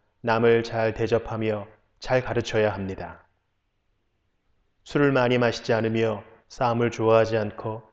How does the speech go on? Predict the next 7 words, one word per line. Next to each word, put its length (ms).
신사답고 840
평온하게 520
행하며 500
돈을 300
사랑하지 420
말아야 380
합니다. 460